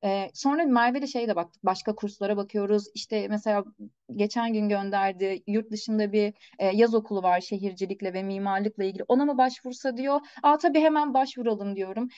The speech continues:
"Ha, Gökçe şuraya gitsek mi?" diyor. Normalde ben tatil olarak hani bak, bırakın mesleki bir şeyi.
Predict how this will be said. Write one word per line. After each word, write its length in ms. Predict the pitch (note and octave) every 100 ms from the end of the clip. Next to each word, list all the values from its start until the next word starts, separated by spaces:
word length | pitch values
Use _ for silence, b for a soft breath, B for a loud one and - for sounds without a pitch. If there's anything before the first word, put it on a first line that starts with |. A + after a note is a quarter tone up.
| B
"Ha, 80 | C4+
Gökçe 280 | D#4+ E4
şuraya 260 | E4 D4+ D#4+
gitsek 460 | B3+ B3 - D#4 D4
mi?" 140 | A#3+
diyor. 160 | C4+ D4+
Normalde 480 | C#4 D4 F4+ E4
ben 160 | A3+ G#3
tatil 380 | G#3 G#3 G3+ C4
olarak 380 | G#3 D#3+ D3+ D#3
hani 340 | E3+ D#3+ E3 - _
bak, 80 | F3 -
bırakın 380 | G3 A3 A3+
mesleki 520 | F#3+ F3+ - F3 F3+ E3
bir 60 |
şeyi. 300 | - F#3 A3